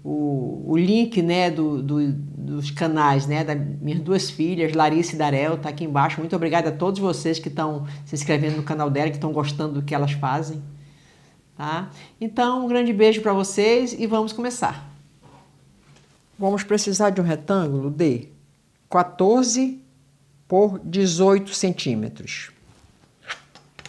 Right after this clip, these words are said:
Aqui a parte do nariz, vamos medir sete centímetros, olha, dessa base pra cá, sete centímetros e meio, sete centímetros e meio. Vamos descer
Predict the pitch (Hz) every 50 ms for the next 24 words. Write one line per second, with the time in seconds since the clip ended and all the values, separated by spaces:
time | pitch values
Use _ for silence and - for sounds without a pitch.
0 | - - 165 165 - 220 202 180 180 190 170 160 160 - 170 170 180 190 202 202
1 | 220 247 285 311 - - - - _ _ _ _ _ _ 190 196 214 214 214 214
2 | 196 170 160 139 120 110 - - - - - - _ _ _ _ _ _ _ _
3 | _ _ _ _ _ _ _ _ _ _ _ - - - - - 220 220 214 220
4 | - - 190 180 - - 120 107 107 110 - 131 110 104 113 139 139 - 160 143
5 | 151 151 160 160 165 - 165 160 160 - - - - - - 220 226 240 233 -
6 | - - 214 196 196 - 208 196 202 196 196 196 185 196 196 175 147 127 127 120
7 | 110 107 104 110 - - - _ _ _ _ _ - - - - - - - 170
8 | 175 180 185 180 - - - - 160 151 143 147 160 156 156 147 151 - 151 151
9 | 160 151 139 - - - - - - _ _ _ _ _ _ _ _ _ - -
10 | - - - - - - _ - _ _ - - - 160 156 214 254 277 254 226
11 | 214 175 170 165 160 - - - 220 202 175 143 139 - -